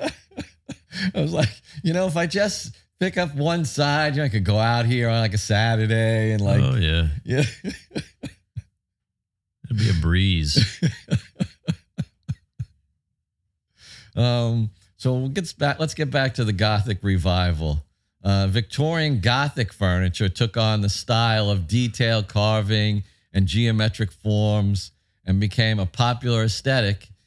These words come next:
Speaker 1: in the nineteenth century. We're talking about the late nineteenth century, eighteen, late eighteen hundreds. Intricate carvings mark out this style with wood such as rosewood, which we saw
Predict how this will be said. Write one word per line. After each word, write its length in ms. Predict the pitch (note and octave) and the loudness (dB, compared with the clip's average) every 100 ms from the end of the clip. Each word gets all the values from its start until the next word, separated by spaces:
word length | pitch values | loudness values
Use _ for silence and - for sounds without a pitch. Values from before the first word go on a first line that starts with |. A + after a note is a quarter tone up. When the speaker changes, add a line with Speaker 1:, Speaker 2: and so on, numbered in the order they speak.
| _ - | _ 0
Speaker 1:
in 280 | G2 F#2+ | 2 2
the 80 | G2 | 2
nineteenth 560 | F#2+ F2+ F#2 - G#2 G2 | 2 2 0 0 0 0
century. 440 | B2 A#2+ A#2 G2 | 0 0 0 -2
We're 120 | E2 | 0
talking 260 | F2 F2+ E2 | 0 0 0
about 260 | F2+ F2 - | 0 0 0
the 80 | |
late 380 | F#2+ G#2 G#2 F2+ - - _ | 2 2 2 -2 -8 -20 _
nineteenth 560 | F2 E2 E2 - F#2+ E2+ | 0 0 -2 -2 -2 -2
century, 580 | - E2 E2+ F2 E2+ E2 | -2 -2 -2 0 0 2
eighteen, 560 | F2+ F2 - E2+ E2+ - | 0 -2 -2 0 0 -2
late 200 | F#2 F2+ | -2 0
eighteen 320 | E2+ F2+ G#2 F2 | 0 -2 -2 0
hundreds. 640 | F#2+ E2+ D#2+ D#2 - - _ _ _ _ _ _ - | 2 0 -2 -4 -8 -18 _ _ _ _ _ _ -2
Intricate 460 | C#3 - A#2+ C#3 | -2 -2 -4 -4
carvings 680 | - A#2 A#2 A#2+ A#2+ A#2 G2 | 0 2 2 2 2 0 0
mark 360 | G#2+ A2+ A2+ B2 | 2 2 2 0
out 260 | A#2+ A#2 | 0 0
this 200 | - F2+ | -2 -2
style 460 | - F2+ E2+ D#2+ D#2 | -2 0 2 2 0
with 200 | D#2+ E2 | 0 0
wood 280 | F#2+ G2 E2+ | 2 2 0
such 280 | - F#2 - | -2 -2 -2
as 180 | E2 | -4
rosewood, 800 | D2+ F2+ G2+ G2+ F2 A2 A#2+ C3+ - _ _ | 0 2 2 0 0 0 0 -2 -8 _ _
which 180 | - F#2+ | -4 -2
we 60 | F#2+ | -2
saw 200 | - G2+ | -2 0